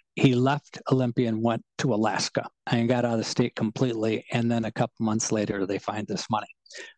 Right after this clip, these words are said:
I don't know. I think there's a connection there. I just can't prove it. Um, but it is strange to me that a few bundles of money, and it was a few bundles of money that were there. Um, the other thing that was always strange to me, and I think is overlooked a lot, is,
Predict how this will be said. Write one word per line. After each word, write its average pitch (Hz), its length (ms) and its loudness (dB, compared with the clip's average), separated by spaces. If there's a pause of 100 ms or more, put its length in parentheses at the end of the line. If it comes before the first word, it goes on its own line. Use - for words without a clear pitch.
(160)
I 123 100 6
don't 135 280 2
know. 113 320 4
I 120 80 6
think 131 220 2
there's 123 180 4
a 127 40 2
connection 135 460 2
there. 131 320 2 (100)
I 120 100 4
just - 340 -2 (160)
can't 113 180 2 (100)
prove 113 240 2
it. - 220 -4 (500)
Um, 117 360 4
but 131 120 6
it 131 140 2
is 170 160 2
strange 160 520 0
to 151 100 2
me 139 340 0
that 113 160 -4 (480)
a 120 80 2 (140)
few 160 180 4
bundles 156 460 4
of 147 80 4
money, 139 580 4
and 107 140 0
it 101 80 -4
was 95 120 -2
a - 80 0
few 151 240 0
bundles 135 440 0
of 139 80 0
money 131 260 0
that 120 140 -2
were 123 100 0
there. 123 220 0 (440)
Um, 123 380 0 (240)
the 202 80 10
other 233 100 6
thing 214 200 2
that 160 80 4
was 139 180 2
always 143 300 4
strange 135 360 0
to - 80 -2
me, 135 60 4
and 123 100 2
I 123 80 2
think 123 200 0
is 117 100 0
overlooked 120 440 0
a 113 40 4
lot, 113 240 2
is, 107 320 -2